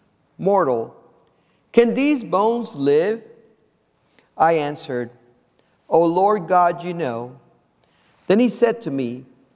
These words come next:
'Prophesy to these bones and say to them, "O dry bones, hear the word of the Lord. Thus says the Lord God to these bones, I will cause breath to enter you,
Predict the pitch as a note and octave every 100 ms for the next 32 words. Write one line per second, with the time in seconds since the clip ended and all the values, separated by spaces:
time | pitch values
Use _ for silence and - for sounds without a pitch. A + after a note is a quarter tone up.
0 | _ _ _ - G#3 C4 C#4 - A#3+ A3+
1 | A3+ F#3+ E3 F3 D3 E3+ G3 G3+ G#3+ F3+
2 | E3+ - E3+ E3+ E3 A#2+ A#2+ A#2 B2 B2
3 | _ _ _ _ _ - F#3+ G#3+ F3+ G#3+
4 | G#3 F3 D#3 B2 A#2+ A#2+ - - - _
5 | _ _ _ _ _ G3 A#3 C4 G3+ F#3
6 | E3+ G3 G#3 G3+ E3 F#3 D3+ B2 A#2 G#2+
7 | A2 - _ _ _ _ _ _ - D3
8 | G3 - G3+ G#3 E3 G3+ F3 F3+ G3 F3
9 | E3+ F3+ F#3 F3+ D#3 E3+ E3 C#3 B2 A#2
10 | A2+ A#2 - - _ _ _ _ _ _
11 | - F3 G#3 G#3+ G#3 A#3+ B3 - D3 E3
12 | G3+ A#3 - G3+ G3+ A3+ F3+ C#3 B2+ B2
13 | A#2+